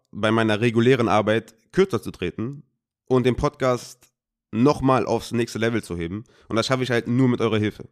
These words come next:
ne? So, dass ich halt diese hohe Pace von wöchentlichen In-Season-Rankings, der Beantwortung jeder, ja, Direct Message binnen zwölf Stunden oder was, ja, wenn ich mal schlafe oder so, dann kann ich nicht antworten. Aber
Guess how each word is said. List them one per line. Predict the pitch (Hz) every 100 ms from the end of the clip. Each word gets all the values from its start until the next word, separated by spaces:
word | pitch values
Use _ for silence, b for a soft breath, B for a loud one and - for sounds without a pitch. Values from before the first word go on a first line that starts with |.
| -
ne? | 87 - -
So, | 117
dass | 120
ich | 123 120
halt | 113
diese | 117 113 104 101
hohe | 139 147
Pace | 143 139 151 -
von | - 113 107
wöchentlichen | 117 117 107 113
In-Season-Rankings, | 131 127 131 123 123 127 127 135 131 - _ -
der | - 104 104
Beantwortung | 104 117 117 110 110 101
jeder, | 117 117 117 113 110 - - - - -
ja, | 87 - -
Direct | - 113 117 117 -
Message | 120 113 113 113 - - _ _ _ _
binnen | - 127 117 113 110 101 98 -
zwölf | - 123 120
Stunden | - 139 123
oder | 127 123
was, | 123
ja, | 113 110
wenn | 104
ich | 107
mal | 104
schlafe | 113 120 120
oder | 113
so, |
dann | 107
kann | 117 120
ich |
nicht | 110
antworten. | 123 104 101
Aber | 95